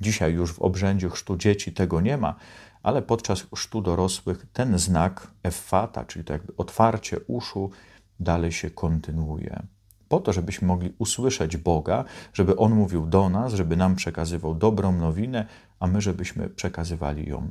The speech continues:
światu. Najważniejsze jest, żebyśmy właśnie budowali tą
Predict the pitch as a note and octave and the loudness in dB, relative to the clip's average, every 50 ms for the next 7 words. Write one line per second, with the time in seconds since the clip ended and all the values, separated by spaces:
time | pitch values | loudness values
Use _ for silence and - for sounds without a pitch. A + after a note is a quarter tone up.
0 | - _ - - - - - D#2 D2+ C#2+ - - - - - - - - - - | -10 _ -12 -12 -8 -4 -2 0 0 -2 -4 -8 -10 -12 -12 -14 -16 -20 -20 -20
1 | - _ - F2+ F2 E2+ F2 F2 G2+ C3 C#3 C3 - G#2+ G2+ F#2 G2 F#2 F#2+ - | -20 _ -2 0 2 2 2 2 2 0 0 0 0 0 0 0 0 -2 -2 -4
2 | - - - - F2+ F2+ - - F2+ E2 F2+ C#3+ D3 B2+ A#2 A2 G#2+ G#2 G#2 G2+ | -6 -8 -8 -8 -8 -6 -4 -2 -2 0 0 0 4 4 4 4 4 4 2 2
3 | G2+ F#2 - - E2+ | 0 -4 -4 -4 -4